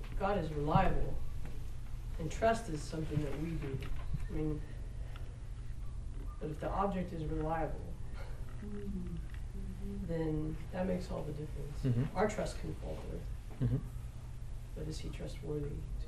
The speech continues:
Speaker 3: Mm-hmm.
Speaker 1: reliable?
Speaker 3: Yeah. That, and part of that is when we, when we think about, like, Philippians four, we make the request how? With thanksgiving, because he has been reliable. He has been there. He's not failed us before.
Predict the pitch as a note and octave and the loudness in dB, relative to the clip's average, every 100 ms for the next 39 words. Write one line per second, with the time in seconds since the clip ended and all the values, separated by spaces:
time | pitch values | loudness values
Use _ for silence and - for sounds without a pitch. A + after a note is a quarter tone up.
0 | B2+ B2 B2 - - - - - - - | 0 0 0 -2 -2 -2 -4 -4 -4 -4
1 | - - - - - - - - - - | -6 -4 -2 -2 -2 -4 -4 -6 -4 -4
2 | - - - - - - - - B2 B2+ | -4 -4 -4 -6 -6 -6 -6 2 4 6
3 | B2 A#2+ C#3 E3 C3 A2+ A#2+ - - A#2+ | 6 8 12 12 12 12 8 6 2 6
4 | A#2+ A#2 A2+ - - - - - - A2 | 8 8 4 0 -2 -2 -2 -2 0 2
5 | A2 G#2 C3 A#2 A2+ G#2+ - G#2 - - | 2 6 6 10 10 8 4 0 0 -4
6 | - B2 A#2 A#2 A2 - C3+ A#2 G2 B2 | 2 6 8 8 4 6 8 10 8 4
7 | - - - - - A#2+ A#2 B2 C3 B2 | -2 -6 -6 -4 6 10 12 12 12 12
8 | A#2 - C3+ A2+ - - C3 G#2 G2+ - | 10 12 12 12 8 6 8 8 4 0
9 | - B2 A#2 B2+ A#2 - C#3 A2 G2+ A#2 | 4 6 10 8 8 10 12 12 6 2
10 | C3 A#2+ - C#3 C3 D#3 C3 D3+ D3 F#3 | 2 2 8 10 10 8 10 12 12 12
11 | E3+ D#3 C3+ C#3+ C#3 A2+ G2 - - - | 12 12 12 12 8 8 8 6 6 4
12 | C3+ C3 C#3 C#3+ D#3+ F3 B2 G2+ A2+ B2 | 8 10 10 12 12 12 12 10 8 8
13 | B2 B2+ - A#2 D#3+ E3 C#3+ - - - | 12 10 10 12 12 12 12 10 4 4
14 | G#2+ G#2 A#2 A2+ | 2 2 2 4